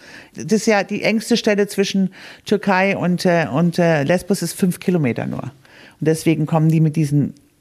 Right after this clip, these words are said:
lächerlichen Schlauchbooten, äh, da an. Viele ertrinken. Am ersten Tag, wo ich ankam, wurden gleich acht Leichen gefunden von meinen, ähm,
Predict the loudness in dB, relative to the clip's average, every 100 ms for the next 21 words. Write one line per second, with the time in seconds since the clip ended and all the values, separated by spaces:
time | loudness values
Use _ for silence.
0 | -2 2 2 2 0 0 -2 -2 0 0
1 | 0 0 0 2 4 4 4 -6 -20 -20
2 | -20 -6 -2 0 2 2 2 2 0 2
3 | 2 2 0 0 2 4 4 4 4 2
4 | 2 0 0 0 2 2 0 0 0 0
5 | 2 2 2 2 2 2 0 -2 -4 0
6 | 0 0 0 0 0 -2 -2 -2 0 2
7 | 2 2 2 0 -2